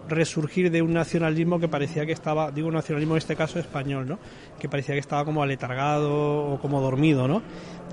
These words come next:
Yo siempre he defendido que ese nacionalismo existía y aunque no, no fuera visible, ¿no? Aunque no, no hubiera una liturgia, ¿no? Eh, en la que se le pudiera visibilizar.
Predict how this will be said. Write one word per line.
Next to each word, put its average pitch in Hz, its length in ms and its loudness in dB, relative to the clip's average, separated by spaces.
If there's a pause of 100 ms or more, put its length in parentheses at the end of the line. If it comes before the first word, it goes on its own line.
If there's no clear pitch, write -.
(100)
Yo 170 100 4
siempre 214 260 4
he 208 40 10
defendido 175 380 6
que 165 60 4
ese 160 140 2
nacionalismo 151 640 6
existía 143 600 2
y 135 640 -2 (640)
aunque 151 320 4
no, 151 340 4
no 143 220 2
fuera 147 240 0
visible, 131 540 2
¿no? 160 340 0
Aunque 131 380 -6 (600)
no, 127 500 -4
no 131 260 -4
hubiera 139 160 2
una 135 160 4
liturgia, 131 580 2
¿no? 160 240 -2
Eh, 143 140 -4 (640)
en 139 100 -2
la 139 100 0
que 139 100 -2
se 143 100 -2
le 131 80 -2
pudiera 139 300 2
visibilizar. 135 580 0